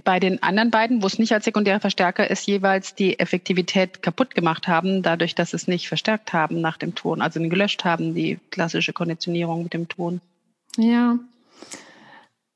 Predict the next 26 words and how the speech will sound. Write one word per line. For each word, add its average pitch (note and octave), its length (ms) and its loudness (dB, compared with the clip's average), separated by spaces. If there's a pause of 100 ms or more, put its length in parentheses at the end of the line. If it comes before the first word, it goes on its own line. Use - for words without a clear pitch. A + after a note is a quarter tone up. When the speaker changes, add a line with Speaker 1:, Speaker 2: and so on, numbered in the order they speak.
(120)
Speaker 2:
Ich - 80 -8
frage B3+ 200 2
mich C4 120 2
so C4 60 2
ein B3 60 6
bisschen, C#4 260 0
ob, A#3+ 120 -2
wenn A#3+ 100 4
du A#3 60 4
das A#3 180 0
sagst, A#3 320 -2
nicht A#3 280 2
schon A#3 280 4
die A3 100 0
Annahme A3 300 2
zugrunde B3+ 360 2
liegt, G3 280 0
dass G3 140 0
es A3 140 -2
halt G#3 120 2
in - 80 -2
erster G3+ 240 0
Linie F#3+ 180 2
ein F#3 80 -2
Verstärker F#3+ 480 -2
ist. - 220 -6